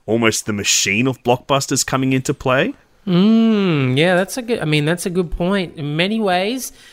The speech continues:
Speaker 2: it is the birth of the modern multiplex, the mo-, modern cinema. In many ways, it is also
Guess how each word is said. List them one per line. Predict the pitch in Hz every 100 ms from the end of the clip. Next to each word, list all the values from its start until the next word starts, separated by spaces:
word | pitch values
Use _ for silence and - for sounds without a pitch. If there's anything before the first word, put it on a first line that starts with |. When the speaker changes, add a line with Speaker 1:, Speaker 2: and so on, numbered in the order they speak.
| - -
Speaker 2:
it | 147
is | 139
the | 143
birth | 120 147 165 214 - - - - -
of | 143 131
the | 131
modern | 131 135 160 180 185
multiplex, | 170 151 165 165 185 - 165 196 -
the | 160
mo-, | 135 139 165
modern | 170 135 139 151 180
cinema. | - 160 147 160 185 - - _
In | 156 135
many | 139 165
ways, | 147 139 160 156
it | 127
is | 120
also | 131 151 - 143 147 180